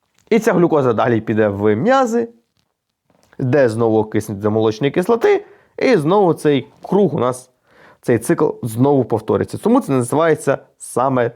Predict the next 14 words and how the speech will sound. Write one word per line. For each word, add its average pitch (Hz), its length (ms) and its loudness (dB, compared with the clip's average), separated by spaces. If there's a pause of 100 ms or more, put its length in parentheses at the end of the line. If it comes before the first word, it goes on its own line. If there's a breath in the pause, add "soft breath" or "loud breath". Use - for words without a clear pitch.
(140)
цикл, - 420 -6 (180)
цикл 151 320 -2
корі. 104 320 -2 (2250 loud breath)
Тепер 262 300 0
говоримо 190 600 2 (200)
про 127 200 0
те, 202 160 0
як 175 160 0
у 135 40 0
нас 135 220 -2
утворюється 147 720 0
глюкоза 147 800 0
з 117 320 0
гліцеролу. 110 560 -4